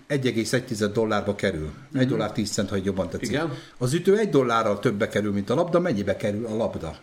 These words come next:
Speaker 1: Ez egy nagyon egyszerű matematika, ezek viszonylag ilyen gyorsan kell válaszolni, nem azt mondom, hogy azonnal, de mondjuk van rá három másodpercet.
Speaker 2: Hát, <laughs> várj, nem, nem fogtam fel az, az
Speaker 1: Tehát
Speaker 2: meg-
Speaker 1: van egy ütő
Speaker 2: nem
Speaker 1: és egy
Speaker 2: olvastam.
Speaker 1: labda. Együtt
Speaker 2: Igen.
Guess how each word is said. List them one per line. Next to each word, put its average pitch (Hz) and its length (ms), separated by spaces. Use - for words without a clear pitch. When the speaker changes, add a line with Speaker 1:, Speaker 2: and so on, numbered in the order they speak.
Speaker 1:
Ez 247 100
egy 277 80
nagyon 107 200
egyszerű 98 260
matematika, 160 460
ezek 135 220
viszonylag 127 320
ilyen 101 120
gyorsan 104 300
kell 95 160
válaszolni, 117 440
nem 113 100
azt 110 100
mondom, 98 200
hogy 123 100
azonnal, 117 300
de 101 80
mondjuk 98 240
van 95 140
rá 87 60
három 90 280
másodpercet. 92 680
Speaker 2:
Hát, - 120
<laughs> 269 1600
várj, 202 240
nem, 214 100
nem 208 180
fogtam 156 280
fel 147 140
az, 131 180
az 147 120
Speaker 1:
Tehát 135 160
Speaker 2:
meg- 170 80
Speaker 1:
van 214 100
egy 147 80
ütő 175 160
Speaker 2:
nem 127 100
Speaker 1:
és 143 60
egy 127 80
Speaker 2:
olvastam. 113 180
Speaker 1:
labda. 98 220
Együtt 151 180
Speaker 2:
Igen. 175 240